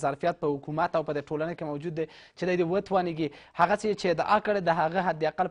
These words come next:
پنځوس شپېته سلنه عملي کړي. دا ظرفیت څومره شته؟ بیا هغه شرط چې جانبدار صاحب وړاندې کړ چې ولسمشر په خپله اراده قاطعیت لري، مګر دا چې موږ یې تر څنګ ودرېږو، یعنې ولس، ټولنې، مشران، دا یې تر څنګ ودرېږي او د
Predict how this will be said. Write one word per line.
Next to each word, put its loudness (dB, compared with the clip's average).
پنځوس -2
شپېته -6
سلنه -2
عملي -2
کړي. -4
دا 8
ظرفیت 2
څومره 4
شته؟ 4
بیا 10
هغه 4
شرط 4
چې 0
جانبدار 4
صاحب -2
وړاندې 0
کړ -2
چې -6
ولسمشر -4
په -10
خپله 2
اراده 2
قاطعیت -2
لري، -2
مګر 0
دا 4
چې -6
موږ 0
یې 2
تر 0
څنګ -4
ودرېږو، -2
یعنې 0
ولس، 0
ټولنې، 0
مشران، -4
دا 6
یې 0
تر 0
څنګ 0
ودرېږي 2
او 4
د 0